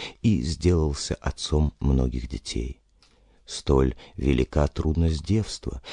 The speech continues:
так высоки и велики соединённые с ним подвиги и тяжелы труды,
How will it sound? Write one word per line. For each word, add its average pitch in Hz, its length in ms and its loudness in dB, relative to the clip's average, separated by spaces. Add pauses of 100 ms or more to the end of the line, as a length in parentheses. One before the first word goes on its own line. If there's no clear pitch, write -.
(120)
так - 200 2
высоки 76 680 2
и 98 160 -2
велики 78 480 0
соединённые 82 880 2
с - 160 -4
ним 78 180 4
подвиги 69 580 0 (240)
и 87 100 2
тяжелы 80 440 2
труды, 95 540 0